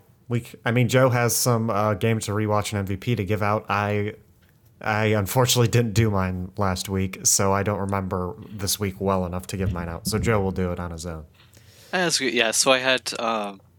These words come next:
Speaker 2: j-, just wrote this before, uh, before we rescheduled our, uh, show from last week. But, uh, yeah, we always pick a match to rewatch and an M V P for the week. So the match to highlight,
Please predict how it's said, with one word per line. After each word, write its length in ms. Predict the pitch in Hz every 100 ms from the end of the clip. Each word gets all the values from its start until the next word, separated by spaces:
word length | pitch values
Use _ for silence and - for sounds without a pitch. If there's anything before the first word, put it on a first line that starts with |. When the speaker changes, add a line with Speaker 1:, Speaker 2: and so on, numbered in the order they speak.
| _
Speaker 2:
j-, 160 | - 120
just 260 | 113 110 -
wrote 120 | 110
this 200 | 107 -
before, 600 | - - 113 107 107 107
uh, 280 | 101 98 98 - _ _ _ _
before 300 | 113 - 117
we 140 | 110
rescheduled 640 | 101 110 - 113 - 101 -
our, 400 | - 98 98 98 - -
uh, 340 | - 190 - - _ _ _ _ - -
show 220 | - 156
from 160 | - 120
last 200 | 110 -
week. 100 | 104
But, 220 | - 139 - - - - - -
uh, 320 | 120 120 117
yeah, 100 | 117 107
we 80 |
always 200 | 95 104
pick 180 | - 120
a 200 | 110 101
match 220 | 101 123
to 80 | -
rewatch 540 | 131 120 113 - - -
and 160 | 107 101
an 120 | 98
M 120 | 98
V 100 | 107
P 220 | 107 - 113
for 280 | - 107
the 120 | 98 95
week. 320 | 110 - - - - - -
So 500 | - 104 95 92 98 82 -
the 100 | 110
match 180 | 110 -
to 80 | 104
highlight, 360 | 220 107 208